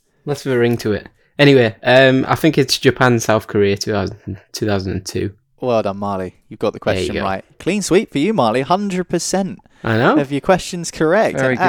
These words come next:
Speaker 2: absolutely barnstorming performance to sweep aside Jim, who's got a chance to pull back a consolation point here to make it four two with this question.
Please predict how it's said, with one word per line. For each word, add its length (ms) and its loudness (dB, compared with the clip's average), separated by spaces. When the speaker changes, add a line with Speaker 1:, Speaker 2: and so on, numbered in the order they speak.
Speaker 2:
absolutely 400 -2
barnstorming 760 2
performance 560 -2
to 100 -14
sweep 460 -4
aside 420 0
Jim, 320 -2
who's 140 4
got 160 6
a 40 4
chance 400 2
to 240 4
pull 200 4
back 200 4
a 60 -4
consolation 800 0
point 300 -4
here 180 0
to 120 -8
make 200 -4
it 140 -4
four 240 4
two 320 -2
with 100 -4
this 160 -6
question. 460 -6